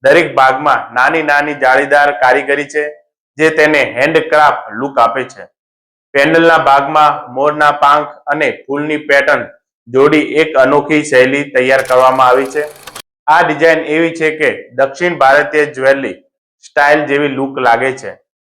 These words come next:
ભારે પણ ખૂબ જ નાજુક. તેમાં લટકતા નાના નાના ઘૂઘરીઓ તેને વધુ સુંદર બનાવે છે. સાથે મેચિંગ ઇયરિંગ પણ આવશે,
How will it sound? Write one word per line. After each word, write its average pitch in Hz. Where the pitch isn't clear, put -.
ભારે 135
પણ 147
ખૂબ 139
જ 139
નાજુક. 117
તેમાં 156
લટકતા 143
નાના 135
નાના 139
ઘૂઘરીઓ 131
તેને 151
વધુ 135
સુંદર 135
બનાવે 135
છે. 143
સાથે 135
મેચિંગ 139
ઇયરિંગ 135
પણ 143
આવશે, 139